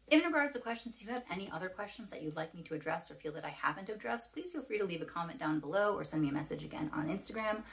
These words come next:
I'd love to make a follow-up video if there's enough people who are interested in a follow-up video, so just please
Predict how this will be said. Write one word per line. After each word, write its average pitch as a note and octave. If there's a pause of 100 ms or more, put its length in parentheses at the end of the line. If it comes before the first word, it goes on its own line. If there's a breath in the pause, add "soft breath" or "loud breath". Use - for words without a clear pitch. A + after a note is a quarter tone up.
(200 loud breath)
I'd F3
love F#3+
to F#3+
make E3+
a D#3+
follow-up F3+
video F3+
if D3+
there's D3
enough D3
people D3
who C#3+
are C#3+
interested -
in G3+
a A3
follow-up A3+
video, B3
so D3 (140)
just - (160)
please C#3